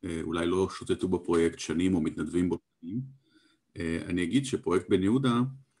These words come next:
הוא, אה, אה, מיזם התנדבותי שעוסק ביצירת מהדורות אלקטרוניות של נכסי הספרות העברית. אנחנו בונים ספרייה דיגיטלית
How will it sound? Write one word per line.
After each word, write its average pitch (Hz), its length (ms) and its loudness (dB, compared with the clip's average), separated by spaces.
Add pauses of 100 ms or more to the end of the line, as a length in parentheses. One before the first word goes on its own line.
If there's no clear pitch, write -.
(300)
הוא, 101 500 2 (200)
אה, 87 280 0 (1700)
אה, 87 280 -4 (500)
מיזם 113 640 8
התנדבותי 82 880 0 (560)
שעוסק - 640 0
ביצירת 101 480 2
מהדורות 90 440 2
אלקטרוניות 107 920 4
של - 160 -6
נכסי 90 360 0
הספרות 87 460 -2
העברית. 76 580 -2 (760)
אנחנו 92 580 2
בונים 101 640 6
ספרייה 90 560 0
דיגיטלית 90 800 -2